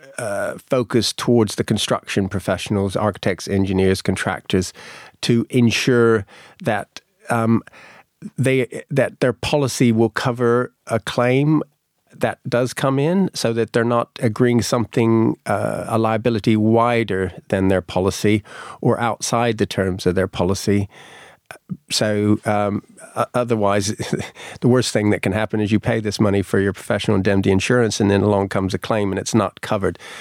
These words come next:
So I, I think that is an invaluable service. Uh, sometimes the client won't move, and you have to say, uh, to them, "Well, it,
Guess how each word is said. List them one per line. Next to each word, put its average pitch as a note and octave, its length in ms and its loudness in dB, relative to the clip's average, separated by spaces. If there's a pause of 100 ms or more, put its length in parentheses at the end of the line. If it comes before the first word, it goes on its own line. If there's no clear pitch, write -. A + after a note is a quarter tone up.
(120)
So - 220 -2 (380)
I, - 200 -2
I B2+ 80 0
think C#3 220 0
that C3+ 200 0
is A2+ 160 -4
an A2+ 80 2
invaluable G#2+ 560 0
service. G#2 460 0 (520)
Uh, A#2+ 140 -2 (140)
sometimes D3 920 0
the B2+ 160 0
client A#2 420 0
won't A#2 360 0
move, C3+ 400 4
and A2 120 2
you G#2+ 140 4
have G#2+ 240 -2
to - 80 -8
say, G#2+ 500 -2 (220)
uh, G#2+ 320 -2 (220)
to - 100 -2
them, A2 180 4
"Well, G2+ 220 0 (320)
it, - 320 -4